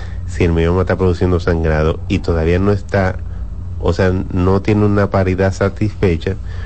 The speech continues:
pues la opción sería la miometomía, o sea, retirar ese mioma grande.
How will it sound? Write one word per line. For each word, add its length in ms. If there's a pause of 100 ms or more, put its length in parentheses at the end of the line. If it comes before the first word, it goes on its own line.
(220)
pues 260 (280)
la 180
opción 320
sería 360
la 220
miometomía, 680
o 20
sea, 160
retirar 460
ese 180
mioma 460
grande. 460